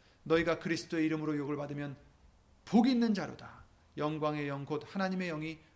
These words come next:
너희 위에 계심이라." 아멘. 그러니 너희는 너희들의 죄로, 사사로운 죄로 고난을 받는 자가 되지 말고,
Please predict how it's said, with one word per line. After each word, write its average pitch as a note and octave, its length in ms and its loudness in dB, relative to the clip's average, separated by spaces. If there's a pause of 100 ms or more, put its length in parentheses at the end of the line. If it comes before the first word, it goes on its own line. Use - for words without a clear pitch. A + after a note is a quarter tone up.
(100)
너희 B2+ 320 -8
위에 A#2+ 360 -10 (360)
계심이라." A#2+ 580 -10 (440)
아멘. C#3 500 -8 (880)
그러니 G3+ 300 4 (160)
너희는 F3+ 500 2 (680)
너희들의 A#3 560 4
죄로, G3+ 340 4
사사로운 B3+ 600 0
죄로 G#3 600 -2
고난을 G#3 340 0
받는 G3 240 0
자가 G#3 160 0
되지 E3+ 220 -6
말고, E3 500 -2